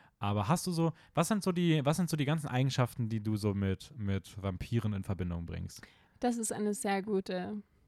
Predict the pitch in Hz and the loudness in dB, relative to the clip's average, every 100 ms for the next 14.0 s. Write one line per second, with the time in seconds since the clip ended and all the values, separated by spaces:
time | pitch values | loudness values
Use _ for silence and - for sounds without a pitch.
0 | _ - 87 87 95 165 - _ _ - | _ -14 -8 -2 0 0 0 _ _ -12
1 | - 240 - 214 - 220 240 233 - 165 | -10 -10 -12 -16 -14 -14 -12 -14 -6 -4
2 | 190 90 87 _ _ _ _ _ - 196 | -4 -8 -10 _ _ _ _ _ -8 -6
3 | 190 - - 202 226 233 - 220 - - | -6 -8 -10 -12 -10 -10 -12 -14 -16 -18
4 | - 196 - - - - 107 87 82 104 | -16 -16 -14 -10 -8 -4 -4 -6 -6 -8
5 | - - 120 120 123 98 92 95 95 90 | -6 -4 0 2 2 0 -2 -2 -2 -2
6 | 107 90 90 - - 240 240 - - 143 | -4 -4 -6 -8 -2 0 2 2 2 2
7 | 339 302 294 277 190 190 202 233 220 254 | 0 2 0 4 4 4 2 0 0 -2
8 | 330 - _ _ _ 226 220 - 226 208 | -6 -8 _ _ _ 0 0 2 2 2
9 | 220 202 247 233 214 220 214 202 196 190 | 0 -2 0 0 0 -2 0 0 0 -2
10 | 190 190 202 202 185 180 196 _ _ _ | -2 -4 -4 -4 -4 -4 -8 _ _ _
11 | - 196 180 175 214 226 254 262 269 247 | -6 -2 -2 -2 -2 0 0 0 -2 -2
12 | - - 214 - 220 208 196 190 - 277 | -4 -4 -4 -4 -6 -4 -4 -4 0 0
13 | 285 254 254 240 240 - 247 240 240 | 0 -2 -2 -2 -6 -6 -4 -2 -2